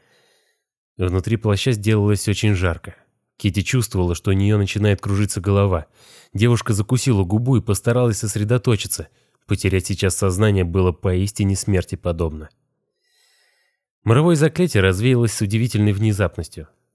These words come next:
Зелёное облако как будто втянулось внутрь. Точно оно за неимением жертвы было вынуждено пожрать само себя. Только что весь трансепт был залит его жутким светом, а в следующий миг оно испарилось и вновь воцарилась тьма. Прошла минута.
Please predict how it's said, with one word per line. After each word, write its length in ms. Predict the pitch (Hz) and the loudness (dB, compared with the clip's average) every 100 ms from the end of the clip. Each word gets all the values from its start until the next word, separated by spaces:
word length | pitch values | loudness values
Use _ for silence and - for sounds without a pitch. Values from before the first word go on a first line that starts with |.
| _ _ | _ _
Зелёное 460 | 104 101 107 117 117 | -2 2 4 4 4
облако 360 | 151 113 - - | 4 0 -2 -2
как 180 | 110 | 0
будто 200 | 123 123 | 0 -2
втянулось 480 | 110 - 147 135 113 | -2 0 2 2 0
внутрь. 340 | 123 139 - - _ _ _ | 0 0 0 -6 _ _ _
Точно 400 | 110 98 107 110 | 0 2 2 4
оно 160 | 139 | 4
за 140 | 123 98 | 4 4
неимением 580 | 98 104 117 113 104 87 | 4 4 4 4 4 2
жертвы 360 | 127 131 107 | 2 2 0
было 260 | 85 101 98 | 2 2 2
вынуждено 540 | 107 147 104 101 98 | 2 2 2 2 0
пожрать 440 | - 95 107 123 - | 2 0 2 0 0
само 260 | 113 113 | 0 2
себя. 420 | 104 117 101 78 - _ _ _ _ _ _ _ | 0 0 0 -2 -8 _ _ _ _ _ _ _
Только 360 | - 151 - 98 | 2 2 4 0
что 160 | - | 0
весь 220 | 95 98 - | 2 2 2
трансепт 480 | 104 101 - 85 | 0 2 0 -2
был 220 | 80 98 85 | -2 -2 2
залит 360 | 104 104 101 | 2 2 0
его 180 | 92 92 | 0 0
жутким 360 | 95 101 98 95 | 0 -2 -2 -2
светом, 460 | - 143 - 76 - _ - | 0 -2 -2 -6 -10 _ -2
а 120 | 98 | -2
в 40 | |
следующий 480 | - 107 95 90 98 | 2 2 2 0 0
миг 220 | 104 - | 0 2
оно 200 | 92 90 | 0 2
испарилось 600 | 90 - 90 110 117 - _ | -2 -2 0 2 0 -2 _
и 100 | 113 | -2
вновь 340 | 82 92 107 104 | 0 0 -2 -2
воцарилась 520 | 98 95 85 87 85 | -2 0 0 -2 -4
тьма. 400 | - 95 85 - _ _ _ _ _ _ _ _ _ _ _ _ _ _ _ - | -6 -4 -4 -6 _ _ _ _ _ _ _ _ _ _ _ _ _ _ _ -6
Прошла 340 | 87 - 95 | -4 0 0
минута. 560 | 107 113 95 80 80 | 2 2 0 -4 -8